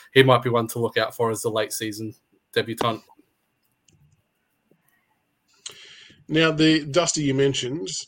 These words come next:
Speaker 2: um, he, he's a player that's now returning back to pretty much full fitness. Um, he's come back mentally fresh as well. Uh, and if nothing else, it's good for him personally. Don't, like, exclude the football side of it, and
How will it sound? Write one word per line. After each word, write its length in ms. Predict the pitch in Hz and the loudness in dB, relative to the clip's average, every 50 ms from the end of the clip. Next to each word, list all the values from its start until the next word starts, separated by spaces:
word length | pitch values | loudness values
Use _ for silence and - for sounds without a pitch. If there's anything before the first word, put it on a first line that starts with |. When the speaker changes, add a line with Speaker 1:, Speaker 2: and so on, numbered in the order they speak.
| _ _ _ - | _ _ _ -8
Speaker 2:
um, 420 | 139 131 123 123 123 123 123 117 - | -6 -6 -4 -4 -6 -8 -10 -10 -6
he, 180 | 135 151 156 151 | -4 -4 -2 0
he's 240 | 160 151 156 147 135 | 4 4 4 4 4
a 80 | 151 135 | 2 0
player 300 | - 147 147 143 143 139 | 2 4 6 8 8 8
that's 240 | 143 139 - - | 6 4 0 0
now 480 | 139 143 139 135 135 139 139 135 131 - _ _ _ | 2 4 4 4 4 4 4 2 0 -4 _ _ _
returning 540 | 180 147 135 - - 151 147 143 143 143 135 | -10 -10 -8 -2 2 2 4 4 4 2 2
back 220 | 135 151 139 135 - | 2 2 0 0 -2
to 80 | - - | -8 -4
pretty 200 | - 143 139 139 | 0 2 2 2
much 380 | 139 131 - - - - - - _ _ _ _ _ _ _ | 2 0 -2 -6 -10 -10 -12 -16 _ _ _ _ _ _ _
full 280 | - - 170 165 143 | -2 2 4 4 4
fitness. 720 | - - 147 151 156 139 135 135 131 - - - - - - | 2 0 -2 0 2 0 0 2 2 2 2 0 0 -2 -4
Um, 340 | 139 120 120 117 117 120 123 | -6 -6 -6 -6 -6 -4 -4
he's 140 | 123 117 - | -4 -4 -4
come 180 | - 143 139 135 | -2 -2 -2 -2
back 200 | 127 117 - 135 | -2 -4 -2 0
mentally 300 | 135 139 135 - 135 123 | 0 0 2 0 0 0
fresh 280 | - - 131 120 - | 0 -2 -4 -4 -4
as 140 | 127 113 110 | -6 -4 -2
well. 380 | 135 131 127 127 127 127 127 - - - - - - _ _ _ _ _ 127 | 0 0 2 0 0 -2 -4 -8 -14 -20 -20 -20 -20 _ _ _ _ _ -10
Uh, 300 | 120 117 113 113 110 104 117 | -8 -8 -8 -10 -12 -10 -8
and 140 | 127 135 143 | -4 -2 -2
if 120 | 139 139 | 0 0
nothing 320 | 180 175 160 - 139 135 143 | 0 0 0 0 0 2 2
else, 220 | 143 139 127 131 | 4 2 2 0
it's 140 | 135 - - | -4 -4 -4
good 140 | 139 139 135 | -4 -4 -4
for 100 | - 123 | -4 -4
him 160 | 127 135 117 | -6 -6 -6
personally. 520 | - - 131 139 135 135 - 135 127 123 | -4 0 2 2 2 2 0 -2 -4 -2
Don't, 200 | 120 131 135 135 | 0 -2 -2 -2
like, 160 | 135 123 120 | -4 -4 -4
exclude 440 | 147 135 - - - 147 156 151 143 | -2 -2 -2 -4 -2 2 2 2 2
the 80 | 131 123 | 2 -2
football 360 | - 143 143 131 - 135 120 | -2 -2 -2 0 0 0 0
side 280 | - - 131 123 123 127 | 0 -2 -2 -2 -2 -2
of 100 | 117 117 | -2 -2
it, 140 | 123 123 120 | -4 -6 -6
and 240 | 123 117 117 110 | -6 -8 -10 -10